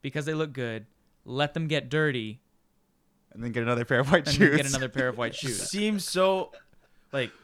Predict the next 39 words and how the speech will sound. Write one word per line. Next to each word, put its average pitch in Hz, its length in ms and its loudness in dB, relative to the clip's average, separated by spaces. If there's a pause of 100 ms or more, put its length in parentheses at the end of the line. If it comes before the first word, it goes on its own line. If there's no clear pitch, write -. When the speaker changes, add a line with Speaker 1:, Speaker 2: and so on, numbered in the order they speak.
(720)
Speaker 3:
the 139 80 -6
time 175 300 2
where 202 100 0
they 185 80 0
look 165 260 -2
good 131 300 -2
is 117 220 -10
so 135 260 -2
small 123 600 -6
compared 123 300 -6
Speaker 1:
Yeah. 117 80 -4
Speaker 3:
to 113 40 -4
the 117 80 -8
price 120 300 -4
that 110 180 -10
they 104 140 -10
are. 87 180 -12 (800)
Speaker 1:
Yeah. 113 320 -6 (320)
Speaker 2:
It's 139 100 -6
just 202 140 -4
like 190 100 0
Vans, 143 380 0
though. 104 160 -6
For 123 100 -10
example, 113 300 -6
like, 110 160 -2
Vans 127 420 -4
get, 110 340 -6 (720)
whether, 123 280 -4
no 120 200 -6
matter 147 200 2
what 131 160 -2
the 127 80 -10
color 123 260 -6
of 107 80 -8
the 101 80 -12
Vans 117 260 -6
you 101 80 -14
buy, 90 300 -10